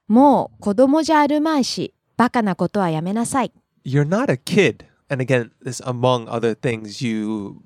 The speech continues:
Speaker 2: have, you know what's right, you know what's wrong, et cetera, et cetera. So you're not a kid. Stop doing foolish things. So it's this not only, but among other things, this nuance. And usually it has that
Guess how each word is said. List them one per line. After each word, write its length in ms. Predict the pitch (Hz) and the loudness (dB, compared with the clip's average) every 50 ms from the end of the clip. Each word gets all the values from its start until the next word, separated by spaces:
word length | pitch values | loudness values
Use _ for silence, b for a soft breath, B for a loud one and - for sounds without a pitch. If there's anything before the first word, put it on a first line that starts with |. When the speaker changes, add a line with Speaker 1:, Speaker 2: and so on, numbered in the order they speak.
| _ | _
Speaker 2:
have, 420 | 123 120 - 123 120 107 107 107 - _ | -16 -6 -4 -2 -2 -4 -6 -10 -16 _
you 160 | - 139 131 | -4 -4 0
know 140 | 123 127 127 | 2 2 2
what's 260 | 113 120 117 - - | 2 2 0 -2 -2
right, 220 | - 123 120 120 120 | 0 0 0 -2 -4
you 120 | 131 120 | -4 -2
know 100 | 120 120 | -2 -2
what's 220 | 107 104 107 - - | -2 -2 -4 0 2
wrong, 440 | 147 143 135 135 135 135 131 127 - _ _ _ _ | 4 4 4 4 2 0 -4 -10 -16 _ _ _ _
et 140 | 127 - - | -16 -12 -8
cetera, 340 | - - 139 120 - - 117 | -6 -4 -4 -4 -4 -6 -8
et 120 | 101 - | -8 -8
cetera. 420 | - - 147 139 - - 110 101 - _ _ _ _ | -4 -4 -4 -4 -4 -8 -12 -12 -12 _ _ _ _
So 220 | - 143 127 107 - _ _ _ | -4 -4 -4 -4 -6 _ _ _
you're 100 | 147 127 | -6 -2
not 220 | 139 190 285 339 262 | 0 0 0 0 -2
a 60 | - | -4
kid. 400 | - - - - 262 233 165 - _ _ _ _ _ _ | -6 -10 -12 -8 -8 -8 -8 -8 _ _ _ _ _ _
Stop 380 | - - - - 190 285 - _ - | -16 -14 -12 -10 -10 -10 -10 _ -4
doing 240 | 277 277 254 165 | -2 -2 -2 -2
foolish 420 | - - - 208 208 196 190 - - | -4 -4 -2 0 0 0 0 -2 -2
things. 560 | - 247 277 262 - 101 - - - - - _ _ _ _ _ _ _ - | -2 -2 -4 -4 -6 -10 -12 -12 -12 -14 -16 _ _ _ _ _ _ _ -10
So 160 | - - 156 | -6 -4 -4
it's 140 | 156 - - | -4 -2 -2
this 200 | 190 180 - - _ _ - | -2 -2 -2 -6 _ _ -6
not 280 | 160 175 202 240 226 - _ | -2 0 0 0 -2 -4 _
only, 420 | - 214 233 247 247 214 160 131 | 0 0 0 0 0 -2 -2 -2
but 200 | 113 - 135 127 | 0 0 0 0
among 440 | 127 127 127 135 156 170 180 175 165 - | 0 -2 0 0 2 2 2 0 -2 -4
other 300 | 143 147 131 139 135 123 | -4 -2 0 0 0 -2
things, 460 | - - 151 143 117 104 98 101 - | -2 -2 -2 -2 -2 -6 -12 -14 -12
this 220 | 127 117 - - 139 | -10 -10 -10 -10 -6
nuance. 560 | 123 131 147 143 127 101 98 98 - - - - | -2 2 4 4 4 2 0 -4 -14 -18 -18 -14
And 220 | 131 127 131 147 | -14 -12 -8 -6
usually 340 | 190 220 226 - 202 175 160 | -6 -6 -4 -2 0 0 0
it 80 | 143 131 | 0 -2
has 300 | 120 143 139 131 131 - _ | -2 0 0 0 -2 -2 _
that 340 | 135 127 123 120 117 - | -4 -4 -4 -6 -8 -10